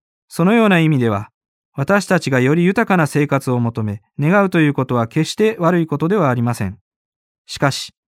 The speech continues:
他の人や他の生物が、あるいは未来の地球が危害を被るような願いであっては、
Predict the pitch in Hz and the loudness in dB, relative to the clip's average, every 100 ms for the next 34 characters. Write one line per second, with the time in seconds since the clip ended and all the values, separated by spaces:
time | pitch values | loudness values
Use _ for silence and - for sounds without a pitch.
0 | _ _ _ _ 214 220 160 - 160 123 | _ _ _ _ 0 2 0 0 0 0
1 | 104 _ - 220 196 151 208 180 139 117 | -2 _ -4 0 2 2 2 2 0 -4
2 | 101 92 _ _ _ _ _ - 156 190 | -6 -10 _ _ _ _ _ -2 2 4
3 | 170 160 214 220 185 151 - 208 202 180 | 4 4 4 4 4 0 0 0 2 2
4 | - 233 208 170 151 165 214 220 196 165 | 2 2 4 4 2 2 2 2 4 2
5 | 151 135 156 196 160 151 180 - 117 | 2 2 2 2 2 2 0 -2 -4